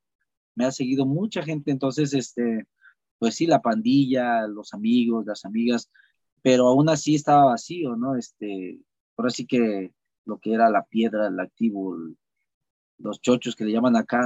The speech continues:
el Roche dos y Roche cuatro, todo eso lo que me metía, aún así no lo llenaba, entonces yo ya quería otra vida, yo decía, pues si no, este, aquí voy a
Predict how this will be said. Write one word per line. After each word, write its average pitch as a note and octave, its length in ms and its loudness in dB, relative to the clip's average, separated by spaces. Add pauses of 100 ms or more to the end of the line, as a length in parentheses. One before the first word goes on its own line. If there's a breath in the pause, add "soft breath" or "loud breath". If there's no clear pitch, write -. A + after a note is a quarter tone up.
el A#2 80 -2
Roche A#2+ 280 -4
dos A#2 180 -2
y A2 60 -8
Roche A2 340 -8
cuatro, A2+ 320 2
todo D#3+ 140 4
eso F3+ 160 4
lo C3+ 100 2
que C3 80 0
me B2+ 100 4
metía, C3+ 460 4 (400)
aún C3 260 6
así D3+ 200 2
no D#3+ 100 4
lo E3 100 6
llenaba, C#3 480 4
entonces D3+ 360 -2
yo C#3+ 100 -2
ya D#3 140 0
quería D3+ 260 2
otra D#3 300 -2
vida, C#3+ 440 -6
yo C3 220 -6
decía, C3 300 -8
pues A2+ 180 -16
si A2 140 -8
no, C3 240 0
este, F2+ 520 -6 (220)
aquí - 240 -8
voy D#3 160 0
a D3+ 40 -4